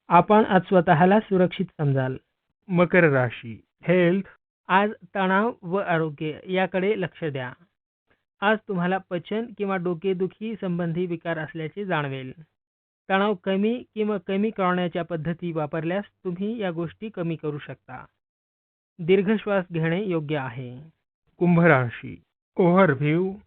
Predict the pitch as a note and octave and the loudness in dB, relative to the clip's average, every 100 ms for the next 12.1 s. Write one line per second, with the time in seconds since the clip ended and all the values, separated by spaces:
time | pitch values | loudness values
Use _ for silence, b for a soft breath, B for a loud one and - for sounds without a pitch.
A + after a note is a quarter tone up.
0 | _ - F3+ - F3 E3 F#3 G#3 E3+ D#3+ | _ -6 -6 -4 -2 -2 -2 -2 -2 0
1 | F3 E3 F3 F#3 G#3 G3+ G3+ G3+ G3 G3 | -2 0 0 2 0 -2 -2 -2 -2 -2
2 | G3 G#3+ - F#3+ F3+ A3+ G3 F#3 F#3 E3 | -2 -4 -4 -6 -2 -2 -2 -4 -6 -4
3 | D#3 C#3+ - C#3 C#3 C3 B2+ E3+ A#3 b | -4 -6 -8 -6 -6 -8 -10 -10 -12 b
4 | b - F#3 F3+ G3+ F#3+ F#3+ G3+ G3 G3+ | b -6 -2 0 0 0 -2 -2 -2 -4
5 | A#3 F3+ D#3 E3+ D3+ D3 G#3 G#3+ G3+ - | -2 -4 -2 -4 -4 -6 -8 -6 -10 -8
6 | E3 D3 C#3+ C3 C3+ C#3 _ b b b | -4 -2 -4 -6 -12 -16 _ b b b
7 | E3 D#3+ G3+ A#3 F#3 E3+ D#3+ - D#3+ - | -2 0 -2 -4 -6 -4 -6 -6 -8 -6
8 | F3 F3 E3+ D#3+ D#3+ E3 F#3 E3+ D3+ E3 | -4 -2 -2 -2 -2 -2 -2 -2 -2 -4
9 | G#3+ - D#3+ D#3 G#3 - D#3+ D3 C3 C3 | -6 -4 -2 -2 -4 -4 -2 -2 -4 -8
10 | A2 _ _ - F3 E3+ E3+ C#3 B2 - | -14 _ _ 0 4 6 6 6 2 -6
11 | B2 - _ _ _ F#3 F3 E3+ D3+ D#3 | -14 -16 _ _ _ 2 6 8 8 6
12 | F3+ | 4